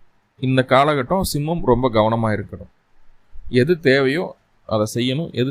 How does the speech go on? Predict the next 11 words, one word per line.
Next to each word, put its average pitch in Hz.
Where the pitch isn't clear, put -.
தேவையில்லையோ 117
அதை 113
விட்டுறணும். 104
எல்லாத்தையும் 131
இழுத்து 135
போட்டுருந்தீங்கன்னா 127
கையில 123
இருக்கிற 123
காசு 120
கரைஞ்சு 120
போயிடும், 104